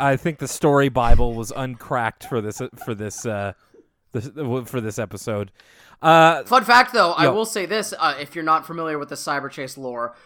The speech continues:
Speaker 2: I do think that Gilbert Gottfried's character was originally aligned with Hacker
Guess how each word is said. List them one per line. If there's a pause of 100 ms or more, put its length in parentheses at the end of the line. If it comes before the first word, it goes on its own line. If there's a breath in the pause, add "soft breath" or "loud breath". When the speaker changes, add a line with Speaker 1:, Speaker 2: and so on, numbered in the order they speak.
(260 soft breath)
Speaker 2:
I
do
think
that
Gilbert
Gottfried's
character
was
originally
aligned
with
Hacker